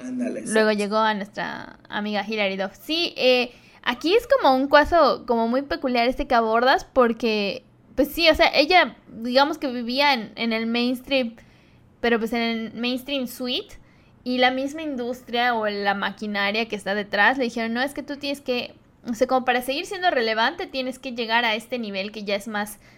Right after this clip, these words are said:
Speaker 2: más sexy, más así,
Speaker 1: Más
Speaker 2: como que".
Speaker 1: adulto, ajá.
Speaker 2: Exactamente, ¿no? Y,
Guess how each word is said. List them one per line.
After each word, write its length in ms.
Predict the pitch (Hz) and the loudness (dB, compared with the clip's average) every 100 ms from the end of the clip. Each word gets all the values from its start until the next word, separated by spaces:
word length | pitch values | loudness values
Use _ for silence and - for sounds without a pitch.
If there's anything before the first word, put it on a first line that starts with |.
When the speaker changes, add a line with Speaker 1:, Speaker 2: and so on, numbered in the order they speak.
| _ | _
Speaker 2:
más 220 | - 202 - | -8 -8 -8
sexy, 680 | - - 208 - 233 226 220 | -10 -10 -10 -10 -6 -4 -2
más 300 | 190 196 - | -2 -4 -8
así, 240 | - - | -10 -6
Speaker 1:
Más 120 | 196 | -2
Speaker 2:
como 100 | 170 143 | 0 2
que". 60 | 147 151 143 | 6 8 8
Speaker 1:
adulto, 200 | - 123 107 | 6 0 -2
ajá. 200 | - 123 - - | -6 -12 -14 -8
Speaker 2:
Exactamente, 1040 | 233 - - 226 220 233 208 180 190 - | -6 -4 0 0 0 -4 -4 -8 -8 -8
¿no? 240 | 208 254 | -2 0
Y, 260 | 320 240 196 | 0 -2 -6